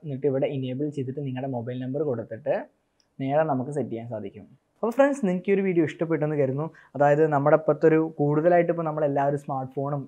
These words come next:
ലാപ്ടോപ്പും ഒക്കെ എഴുതുന്ന ഒരു ഓൺലൈൻ യുഗത്തിലാണ് ഇപ്പോൾ നമ്മൾ നിൽക്കുന്നത്. ഈ ഒരു ടൈമിൽ സെക്യൂരിറ്റി എന്നുള്ളത് എത്ര ഇമ്പോർട്ടൻ്റ് ആണ് എന്നുള്ളത് എനിക്കും നിങ്ങൾക്കും വളരെ വ്യക്തമായിട്ട് അറിയാം. So ഈ ഒരു വീഡിയോ നിങ്ങൾക്ക് ഇഷ്ടപ്പെട്ടെന്ന് കരുതുന്നു.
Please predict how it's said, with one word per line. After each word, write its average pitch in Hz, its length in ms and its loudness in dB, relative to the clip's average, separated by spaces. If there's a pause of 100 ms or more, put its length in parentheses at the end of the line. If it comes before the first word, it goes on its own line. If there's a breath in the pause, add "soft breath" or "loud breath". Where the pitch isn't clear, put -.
(100)
ലാപ്ടോപ്പും 135 460 -2
ഒക്കെ 147 140 -6 (340 loud breath)
എഴുതുന്ന 151 360 0
ഒരു 156 80 2 (240)
ഓൺലൈൻ 160 340 0
യുഗത്തിലാണ് 170 520 2
ഇപ്പോൾ 175 140 -2
നമ്മൾ 147 220 0
നിൽക്കുന്നത്. 127 360 -8 (220)
ഈ - 20 -4 (100)
ഒരു 233 100 0 (100)
ടൈമിൽ 156 400 -4 (240)
സെക്യൂരിറ്റി 170 600 0
എന്നുള്ളത് 151 340 -2
എത്ര - 260 -4
ഇമ്പോർട്ടൻ്റ് 143 580 -2
ആണ് 143 140 -6
എന്നുള്ളത് 139 260 -6 (100)
എനിക്കും 131 420 -10
നിങ്ങൾക്കും 127 360 -8 (100)
വളരെ 117 220 -8 (100)
വ്യക്തമായിട്ട് 123 600 -8
അറിയാം. 113 240 -18 (500 loud breath)
So 165 80 2 (400 loud breath)
ഈ 160 100 4
ഒരു 214 140 2
വീഡിയോ 202 220 4
നിങ്ങൾക്ക് 190 220 -2
ഇഷ്ടപ്പെട്ടെന്ന് 165 520 -4
കരുതുന്നു. 131 380 -4